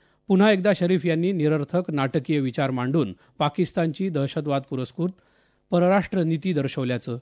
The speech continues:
गहलोत यांनी म्हटलं आहे. भारतातील दहशतवादी हल्ल्यांसाठी पाकिस्तानच जबाबदार असल्याचं त्या म्हणाल्या. ऑपरेशन सिंदूर अंतर्गत भारतानं पाकिस्तानात ज्या दहशतवाद्यांविरुद्ध कारवाई केली,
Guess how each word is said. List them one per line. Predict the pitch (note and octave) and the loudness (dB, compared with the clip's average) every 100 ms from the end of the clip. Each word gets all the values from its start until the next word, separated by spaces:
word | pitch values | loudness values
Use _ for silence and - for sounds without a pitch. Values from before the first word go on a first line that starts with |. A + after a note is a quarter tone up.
| - C#3 | -8 -4
गहलोत | C#3 C3 A2+ | -2 -4 -6
यांनी | A2 | -8
म्हटलं | G#2+ G#2 A#2 | -8 -8 -6
आहे. | G2+ A#2 - _ _ _ - | -4 -6 -10 _ _ _ -4
भारतातील | C#3 C3+ C#3 C3+ D3 C#3+ | -2 0 -2 -2 -4 -4
दहशतवादी | A#2+ - B2+ B2 B2+ | -4 -6 -6 -4 -4
हल्ल्यांसाठी | A#2+ B2 B2+ A#2+ B2+ D#3+ G3+ _ _ - | -4 -4 -4 -4 -4 -2 -4 _ _ -4
पाकिस्तानच | C#3+ - D3 - D3 F3+ F#3 | -2 -2 -4 -2 0 0 -2
जबाबदार | E3+ D3 D3 D3+ D3 | -2 -2 0 0 0
असल्याचं | B2 D#3 C#3 E3 | -2 -4 -4 -4
त्या | D3 D3 | -4 -2
म्हणाल्या. | D3 D#3+ G#3+ - _ _ _ - | 2 2 2 -2 _ _ _ 2
ऑपरेशन | F3 G#3+ A3 A3+ G3+ | 4 4 2 2 -2
सिंदूर | G#3 F#3+ G#3+ | -2 0 0
अंतर्गत | F3+ F#3 F3+ F#3+ | 0 0 -2 -4
भारतानं | C3+ D#3+ D#3+ D#3 E3 | -2 -4 -2 -2 -2
पाकिस्तानात | D#3 C#3+ D3+ - D3+ D3+ | -4 -4 -4 -6 -4 -4
ज्या | C#3+ D3 | -2 -2
दहशतवाद्यांविरुद्ध | C#3 C3 D3+ C#3+ C3 C3+ C3+ C3 C#3 C3+ | -2 -4 -6 -4 -2 -2 -2 -4 -4 -4
कारवाई | B2+ B2 C#3 F#3+ | -4 0 2 2
केली, | C#3 G2+ | 0 -2